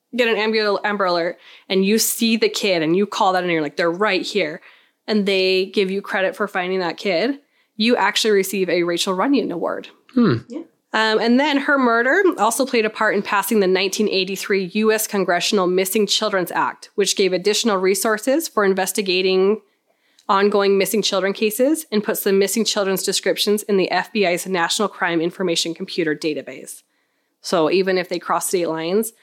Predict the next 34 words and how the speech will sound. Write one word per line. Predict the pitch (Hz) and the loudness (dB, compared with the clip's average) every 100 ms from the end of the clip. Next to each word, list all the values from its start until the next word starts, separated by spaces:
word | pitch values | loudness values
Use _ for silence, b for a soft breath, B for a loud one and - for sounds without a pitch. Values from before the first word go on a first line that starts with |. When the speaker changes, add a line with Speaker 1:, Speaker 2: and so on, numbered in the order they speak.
| b _ | b _
Speaker 1:
the | 185 | -4
description | 175 - 165 - 165 | -4 -2 -4 -2 -4
is | 165 165 | -4 -4
in | 160 | -4
a | 156 | -4
national | 160 160 147 - 190 175 | -2 -2 -2 -2 -2 -2
database | 170 185 196 233 269 - | -2 0 0 0 -2 -6
that | 170 151 - | -6 -6 -4
anybody | 190 180 165 165 | -2 0 -2 -4
can | 160 156 | -6 -10
look | 156 | -6
up | 165 185 190 _ _ _ _ _ - | -4 -2 -4 _ _ _ _ _ -8
and | 180 | -6
see. | - 143 147 - | -4 -8 -10 -8
Um, | - 214 202 208 | -2 0 0 0
and | 233 254 277 | 2 2 2
then | 302 269 262 262 311 | 2 0 0 2 2
Rachel | 233 277 277 247 | 2 0 2 2
Runyon, | 240 262 311 226 226 294 330 - | 2 4 4 2 2 2 2 0
there's | 226 240 240 | 0 2 2
a | 220 | 2
Rachel | 262 269 233 | 2 0 0
Runyon | 226 226 214 | 2 2 2
Missing | 214 214 240 247 | 2 0 2 2
and | 214 | 2
Exploited | 208 - - 202 190 | -2 -4 -2 0 0
Children's | - 269 262 185 | 0 0 2 0
Day, | - - 110 - | 0 -4 -4 -2
which | 208 190 | -2 -2
is | 190 | 0
August | 185 190 190 - | 0 0 -2 -2
twenty-sixth | 196 185 185 175 - - - - | -2 -2 -2 -6 -6 -10 -14 -6
every | 185 170 175 | -4 0 -2
year. | 170 160 | -2 -8